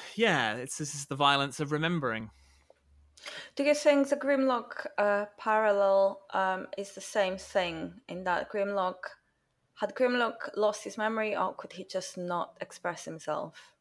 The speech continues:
Speaker 2: Could he not find himself? As opposed to, 'cause we don't know, he doesn't seem to, he, he seemed to just not be able to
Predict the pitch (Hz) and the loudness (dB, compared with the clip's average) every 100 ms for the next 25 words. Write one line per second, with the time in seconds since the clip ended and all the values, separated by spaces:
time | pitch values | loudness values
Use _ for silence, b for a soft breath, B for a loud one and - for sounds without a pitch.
0 | _ - - 170 170 170 - - 165 160 | _ -20 -12 -10 -4 -4 -6 -4 -4 -4
1 | 160 - 160 - 151 160 151 - - - | -8 -10 -10 -4 -2 -2 -6 -14 -20 -20
2 | _ 170 - - 170 175 - 170 180 185 | _ -10 -10 -4 -4 -4 -10 -14 -6 -4
3 | 180 175 180 170 - b b b 202 208 | -2 0 2 2 0 b b b -2 0
4 | 226 - 233 240 - - - _ _ _ | 0 -2 0 2 0 -2 -12 _ _ _
5 | _ _ - - - 285 269 247 - 208 | _ _ -10 -6 2 4 4 2 0 0
6 | - 208 196 202 190 196 226 214 190 170 | 2 2 2 0 0 4 4 4 4 4
7 | 165 - 175 60 - 165 | 0 -4 -2 0 -2 -4